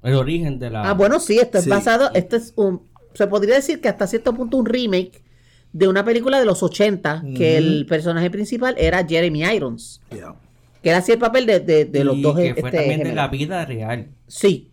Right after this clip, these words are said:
Speaker 2: hay un caso, eso fue un caso en mil novecientos setenta y tres, setenta y cuatro,
Speaker 3: Ujú.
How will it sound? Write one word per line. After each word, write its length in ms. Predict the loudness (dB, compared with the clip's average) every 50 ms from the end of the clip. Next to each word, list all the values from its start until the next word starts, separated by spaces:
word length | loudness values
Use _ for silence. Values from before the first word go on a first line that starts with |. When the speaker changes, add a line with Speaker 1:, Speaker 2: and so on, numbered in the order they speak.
| _ -2
Speaker 2:
hay 220 | 2 2 2 2
un 100 | 0 -2
caso, 300 | -2 0 0 0 0 -2 -4
eso 100 | -4 -4
fue 120 | -2 -4
un 80 | -4 -2
caso 240 | -4 -4 -2 -4
en 120 | -4 -4 -4
mil 140 | -4 -4 -4
novecientos 380 | -4 -4 -4 -6 -10 -12 -8
setenta 560 | -6 -6 -4 -4 -4 -6 -6 -6 -4 -2 -2
y 600 | -2 -2 -2 -4 -6 -8 -8 -8 -10 -10 -12 -12 -4
tres, 260 | -2 -2 -2 -2 -4
setenta 320 | -6 -6 -6 -6 -4 -2 -4
y 60 | 0
cuatro, 420 | 0 0 0 0 0 -4 -6 -10 -10 _
Speaker 3:
Ujú. 460 | -8 -6 -6 -6 -4 -4 -4 -2 -2